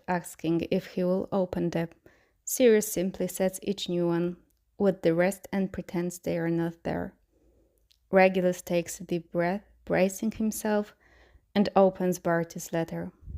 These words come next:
To whom it may concern. As I am unsure whether these letters are reaching Mister Black's secretary or his actual person, I believe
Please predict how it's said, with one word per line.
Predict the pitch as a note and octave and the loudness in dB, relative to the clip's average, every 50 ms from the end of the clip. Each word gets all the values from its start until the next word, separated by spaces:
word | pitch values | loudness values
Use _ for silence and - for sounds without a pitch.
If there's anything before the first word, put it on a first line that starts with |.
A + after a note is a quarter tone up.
| - - - - - - - - | -14 -16 -18 -20 -20 -20 -20 -6
To | - F3 | -4 -2
whom | D#3+ E3+ F#3+ G#3 A#3 B3+ - - | 0 2 4 4 4 2 2 0
it | - - - | -4 -4 -2
may | G3 F#3 F3+ F3 F3 | 0 2 2 2 2
concern. | F3 - - G3 F#3+ F#3 - - - F#3 E3+ E3 D#3 - - - - _ _ _ _ - - - - - - _ _ _ _ _ _ _ | 0 -2 -2 -2 -2 0 0 2 4 4 4 4 2 0 -4 -8 -12 _ _ _ _ -20 -20 -20 -20 -20 -20 _ _ _ _ _ _ _
As | - B3+ A#3+ - - - | 0 0 0 0 -2 0
I | C4+ C#4 | 2 4
am | C4+ C4+ C4+ C4 - | 4 4 4 2 4
unsure | - C4+ C4+ C4 - - - D4 A3 F3+ E3+ E3 | 6 6 6 6 4 4 6 8 8 8 8 8
whether | E3 E3 F3 F3+ F#3 F3+ F#3 F#3 F3+ | 6 4 4 4 4 4 4 4 2
these | - F#3+ F3+ - | 0 -4 -4 -2
letters | - F#3+ G3 G3 G#3+ A3 G#3 G3+ - - - | 0 0 0 2 0 0 -2 -2 -4 -6 -2
are | - F#3+ F#3+ | 0 0 2
reaching | G3 G#3+ A3+ A3+ - F3+ F3 F3 F3 | 2 2 0 0 0 0 0 0 0
Mister | E3+ F#3 G3 G3 - - - - F#3+ F#3 | 0 0 0 -2 -4 -4 0 2 2 2
Black's | F3+ - F#3 F3+ F3 F3+ - - | 2 2 2 2 2 2 0 -4
secretary | - - - G3 - - - F3+ - - - D#3 E3 E3+ F3+ A3 B3 - - - - - - - | -6 -4 -4 -4 -6 -4 -6 -6 -4 -2 0 0 2 2 2 2 0 -2 -6 -12 -14 -16 -8 2
or | - G3+ G3+ | 4 4 4
his | F#3+ - - G3 - - - - | 4 2 -2 -2 -4 -4 -2 -2
actual | G#3 G#3 - - - G3+ F#3 F3+ F3 E3+ | -2 -2 -2 -4 -2 0 2 2 2 0
person, | - - - A3+ A3 A3 - - - E3 E3+ F3+ G3+ - - - - - - - _ - | -2 -4 -2 0 0 0 -2 0 0 2 2 2 0 -4 -10 -18 -20 -20 -20 -20 _ 2
I | G#3+ A3 | 4 4
believe | G3 G#3+ G#3 G#3 A3 C4 C4 | 6 6 6 6 4 2 0